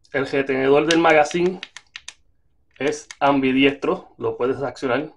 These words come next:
por cualquiera de los dos lados del arma, al igual que el seguro. Y el retenedor de la cogedera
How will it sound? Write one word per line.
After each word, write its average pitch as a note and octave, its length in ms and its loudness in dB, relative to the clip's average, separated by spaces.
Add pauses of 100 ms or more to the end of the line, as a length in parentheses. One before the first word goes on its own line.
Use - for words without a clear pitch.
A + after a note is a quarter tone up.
por C3+ 140 -12
cualquiera B2+ 400 -6
de C3 80 -2
los B2 160 -6
dos C3 240 -8 (320)
lados C3 280 -4
del C3 100 -2
arma, B2 340 -4 (400)
al A#2 160 -2
igual A#2 320 -4
que B2+ 240 -2 (140)
el B2+ 120 -10
seguro. B2 600 -6 (2250)
Y C#3 120 2
el E3 120 2
retenedor D#3+ 540 2
de D3+ 100 2
la D3 140 6
cogedera C#3+ 680 -2